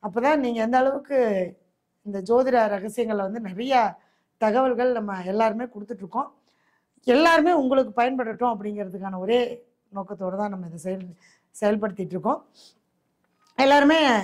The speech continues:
கொஞ்சம் ஷேர் பண்ணீங்கன்னா, உங்களுக்கு மட்டும் இல்ல, உங்களுடைய நண்பர்களுக்கும் இது வந்து யூஸ்ஃபுல்லா இருக்கும். அப்படியே நம்மளுடைய சேனலை புதுசா பார்க்குறவங்க இருந்தீங்கன்னா,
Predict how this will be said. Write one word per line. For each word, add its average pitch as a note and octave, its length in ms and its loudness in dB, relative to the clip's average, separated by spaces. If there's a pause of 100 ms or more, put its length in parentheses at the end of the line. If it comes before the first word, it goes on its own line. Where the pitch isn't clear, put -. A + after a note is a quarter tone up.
கொஞ்சம் C4 240 0
ஷேர் C#4+ 320 4
பண்ணீங்கன்னா, C#4 460 0
உங்களுக்கு D4 520 0
மட்டும் C#4 280 0
இல்ல, B3 160 2 (420)
உங்களுடைய D#4 420 2
நண்பர்களுக்கும் C#4 680 0
இது A#3 140 -4
வந்து G#3+ 280 -4 (720)
யூஸ்ஃபுல்லா A3 420 -4
இருக்கும். F#3 300 -2 (400)
அப்படியே C4+ 260 2
நம்மளுடைய C4+ 460 2
சேனலை C#4+ 440 2
புதுசா D4 340 -4
பார்க்குறவங்க A#3 440 -2
இருந்தீங்கன்னா, G#3+ 380 -6